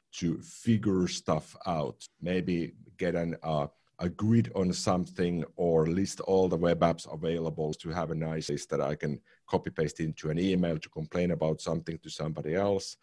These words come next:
So for me, Azure Cloud Shell is the ultimate troubleshooting and, and knowledge mining tool when I don't really want to go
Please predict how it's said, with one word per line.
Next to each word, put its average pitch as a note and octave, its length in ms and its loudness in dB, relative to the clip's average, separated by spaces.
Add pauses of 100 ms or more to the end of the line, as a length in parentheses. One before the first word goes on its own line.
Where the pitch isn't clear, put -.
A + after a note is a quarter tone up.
So G#2 400 6 (180)
for A#2 360 10
me, B2+ 420 6
Azure A2+ 340 0
Cloud G#2 440 0
Shell F#2 480 0 (300)
is G#2 340 2
the - 240 -2
ultimate A2 720 4 (240)
troubleshooting F2 920 2 (160)
and, E2 320 -2
and D#2+ 360 0
knowledge F2+ 600 2
mining D#2 460 0
tool C#2+ 500 0 (300)
when E2 140 2
I E2 140 0
don't F#2+ 440 0
really F2 200 2
want E2 260 0
to - 80 -12
go D2 400 -2